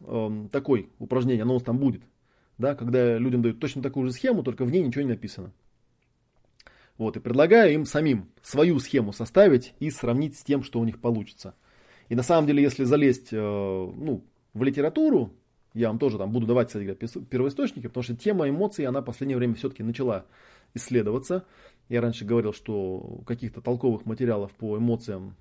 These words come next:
найти не получилось у меня, то за последнее время всё-таки ситуация изменилась. Сейчас появились хорошие книги, интересные книги, правда, в них технологии немного, да, то есть они не радуют <laughs> в этом плане, как-то вот, даже там, а, та же система Плутчика,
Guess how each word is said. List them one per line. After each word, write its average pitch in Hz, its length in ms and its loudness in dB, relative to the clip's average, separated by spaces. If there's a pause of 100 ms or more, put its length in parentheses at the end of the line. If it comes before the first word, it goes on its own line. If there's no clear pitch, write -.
(300)
найти 113 460 -6 (920)
не 123 160 0
получилось 127 540 0
у 202 40 0
меня, 226 360 0 (100)
то 123 200 2
за 117 80 0
последнее 180 400 2
время 160 200 -2
всё-таки 139 300 -8
ситуация 127 420 -4
изменилась. 117 440 -4
Сейчас - 240 -10
появились 123 420 -2
хорошие - 360 -8
книги, 190 420 -2 (440)
интересные 175 540 2
книги, 139 280 -8
правда, 120 300 0
в 113 40 0
них 120 260 -2 (320)
технологии 107 680 0 (140)
немного, 143 680 4 (100)
да, 123 300 -4
то 113 80 -10
есть - 140 -12
они 104 140 -6
не 113 140 0
радуют 104 320 0
<laughs> 101 100 -2
в 131 160 4
этом 107 180 -4
плане, 135 340 0 (460)
как-то - 260 -6
вот, 95 240 -6 (360)
даже 123 240 4
там, 131 180 2
а, 120 120 2
та 123 240 0
же 113 80 -2
система 117 400 -4
Плутчика, 135 720 -2